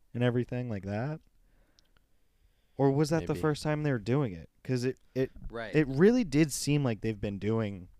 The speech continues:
Speaker 2: It
Speaker 1: like,
Speaker 2: did.
Speaker 1: they've been feeding.
Speaker 2: It did. But when he gave him the flyer, it seemed like it was kind of a first-time thing,
Speaker 1: Yeah.
Speaker 2: unless it was like,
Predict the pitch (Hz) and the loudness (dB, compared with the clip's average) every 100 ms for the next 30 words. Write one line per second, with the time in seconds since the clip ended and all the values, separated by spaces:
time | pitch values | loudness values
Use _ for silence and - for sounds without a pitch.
0 | - - 110 120 135 117 113 107 - 120 | -12 -8 -2 2 4 4 2 -2 -6 -2
1 | 113 107 101 98 - _ _ _ _ _ | -2 -2 -6 -12 -18 _ _ _ _ _
2 | _ _ _ _ _ - - 95 101 95 | _ _ _ _ _ -16 -14 -8 -6 -6
3 | 85 110 104 110 110 107 110 123 117 104 | -4 -4 -2 -4 -6 -6 -4 -4 -4 -6
4 | - 117 131 147 107 87 - 131 131 110 | -6 -2 0 0 -2 -6 -8 -6 -6 -6
5 | - 95 - 110 101 92 87 98 92 - | -6 -8 -8 -8 -6 -6 -6 -8 -8 -8
6 | 98 92 - 107 101 110 117 110 120 110 | -10 -10 -8 -8 -6 -6 -4 -2 -4 -4
7 | - 101 98 90 92 87 | -8 -6 -8 -6 -8 -8